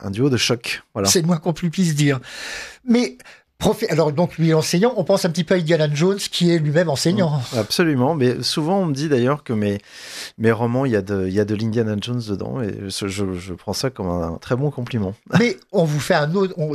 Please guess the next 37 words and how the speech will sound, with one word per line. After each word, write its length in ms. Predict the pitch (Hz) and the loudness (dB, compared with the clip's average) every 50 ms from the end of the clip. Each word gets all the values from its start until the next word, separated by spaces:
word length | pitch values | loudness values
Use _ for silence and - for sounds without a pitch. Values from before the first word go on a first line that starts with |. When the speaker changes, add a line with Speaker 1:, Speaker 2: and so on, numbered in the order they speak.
| 147 143 160 | -6 -4 -4
Speaker 2:
une 180 | 123 139 165 | 0 2 2
autre 220 | 190 180 - - 139 | 2 2 2 0 0
remarque, 400 | 113 139 139 180 240 233 - - | 2 2 2 2 2 2 0 -2
c'est 120 | - 170 | -2 -2
qu'on, 200 | - - 151 135 - - - | 0 -2 -2 -4 -6 -6 -4
on 80 | - 147 | -2 0
vous 160 | 127 151 147 | 0 0 0
compare 300 | - 160 - - 220 - | 0 0 2 2 2 0
à 40 | 151 | 2
Dan 220 | 127 143 156 156 151 | 2 2 2 2 2
Brown. 420 | 131 123 120 120 127 127 123 120 123 - - - - _ | 0 0 0 0 -2 -4 -6 -8 -10 -12 -18 -20 -18 _
Speaker 1:
Oui, 280 | - 135 147 170 175 - - - | 0 2 2 4 2 0 -4 -2
alors, 340 | - 120 117 113 120 - - | 0 0 0 0 0 -2 -4
et 80 | 110 | -2
en 100 | 113 117 | -2 -2
plus 200 | 110 - 123 117 | -2 -4 -6 -4
de 80 | 117 123 | -2 -2
ça, 240 | 117 - - 143 135 | 0 2 2 2 2
dans 160 | 120 110 104 | 2 0 0
le, 300 | 101 101 98 92 87 90 - - - - - - - - | 0 0 0 0 -2 -4 -6 -10 -14 -14 -12 -12 -10 -8
dans 180 | 104 110 107 | -4 -2 -2
le, 60 | 101 | -2
pour 180 | 92 - 123 107 | -2 -2 0 0
le 80 | 104 104 | 0 2
dernier 300 | 104 117 110 113 110 110 | 2 2 2 2 0 -2
livre, 320 | 113 120 123 110 104 101 95 | -2 -2 -4 -2 0 0 0
La 80 | 95 | 0
prophétie 480 | 92 - - 107 - 113 104 - - 120 | 0 -4 -6 -10 -8 -8 -6 -6 -6 -8
du 120 | 107 101 87 | -8 -10 -4
diamant, 460 | 90 101 101 104 120 135 156 185 190 - - - - - - _ - - | 0 2 2 2 2 2 0 -2 -4 -8 -14 -20 -20 -20 -20 _ -4 0
euh, 640 | 110 101 104 107 104 101 101 98 95 95 101 101 - | 2 4 4 4 4 4 2 2 0 0 -2 -4 -4
effectivement, 480 | - 110 - - 110 101 - 120 131 151 | -4 -6 -8 -8 -8 -6 -4 -2 0 2
il 60 | 143 110 | 2 2
y 40 | |
a 40 | 101 | 2
même 220 | 107 120 120 117 98 | 2 2 2 2 2
un, 140 | 92 92 | 0 0